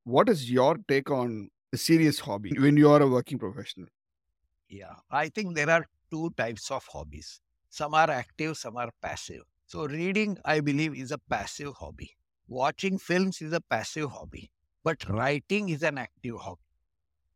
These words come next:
Speaker 2: Sketching is an active hobby. I am dabbling with urban sketching, <laughs> which is even more active. Okay. My understanding is that both are important and you can make your choice. But it is important,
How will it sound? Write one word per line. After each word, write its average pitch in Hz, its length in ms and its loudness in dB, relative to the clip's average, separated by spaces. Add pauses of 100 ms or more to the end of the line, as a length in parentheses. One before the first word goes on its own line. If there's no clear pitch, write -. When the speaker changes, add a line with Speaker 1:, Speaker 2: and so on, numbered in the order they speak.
(120)
Speaker 2:
Sketching - 640 -4
is 139 140 -2
an 131 160 0
active 117 340 -10
hobby. 101 320 -10 (140)
I 131 160 2
am 151 160 -2
dabbling 127 420 -2
with 156 140 -10 (180)
urban 151 320 2
sketching, - 540 -4
<laughs> - 20 -8
which 156 160 -6
is 190 200 -2
even 190 320 -4
more 185 240 -2
active. 113 460 -8 (720)
Okay. 131 500 -4
My 175 280 4
understanding 214 720 -4
is 165 220 -14
that 151 140 -12 (300)
both 180 320 0
are 208 140 8
important 135 600 -6 (500)
and 127 120 -12
you 123 180 -6
can 170 240 2
make 151 200 -6
your 123 160 -4
choice. 113 540 -12 (680)
But 208 140 4
it 208 160 2
is 233 160 0 (120)
important, 170 920 2